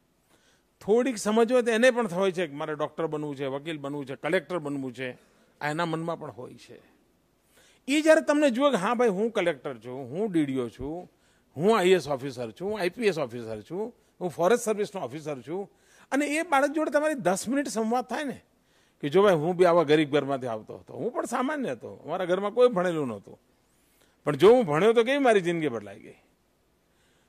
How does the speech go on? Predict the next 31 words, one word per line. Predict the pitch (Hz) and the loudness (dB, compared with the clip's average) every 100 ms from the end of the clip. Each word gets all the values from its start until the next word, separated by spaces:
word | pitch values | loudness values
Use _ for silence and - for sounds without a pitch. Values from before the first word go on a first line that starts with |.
| _ 147 | _ 0
મિત્રો, | 196 220 262 | 0 4 6
તમારે | 247 226 254 262 | 6 4 4 4
કોઈ | - - 233 247 | 0 4 6 8
વિવેકાનંદજીને | 170 190 214 226 226 214 220 226 | 6 8 8 8 6 4 4 4
વચ્ચે | 190 208 | 4 0
લાવવાની | 208 190 196 185 | 0 0 0 0
જરૂર | 180 196 | 0 0
નથી, | 196 208 | -2 -2
કોઈને | 190 170 185 220 240 | -4 2 6 8 10
લાવવાની | 226 202 202 | 8 6 2
જરૂર | 180 190 | 0 -2
નથી. | 180 | -2
તમે | 185 | -2
પોતે | 214 190 180 254 | -2 -4 -4 0
જ | 240 196 | -2 2
બે | 196 | 2
વાત | 214 208 214 | 4 2 -2
તમારી | 165 180 208 | -2 0 0
કરીને | 214 220 233 | -2 -2 -4
આવશો | 214 214 | -6 -8
ને, | 190 110 _ _ _ _ _ | -10 -12 _ _ _ _ _
તો | 165 196 | 0 0
પણ | 214 | 4
હું | 208 | 4
વિશ્વાસથી | 190 160 165 170 170 | 4 2 2 0 0
કહું | 151 147 | -4 -4
છું | 143 143 | -6 -6
કે | 151 | -2
એ | 190 | -2
બાળકના | 165 156 151 143 | 0 -4 -2 -4
મનમાં | 120 127 143 185 208 | -4 -4 -2 -4 -6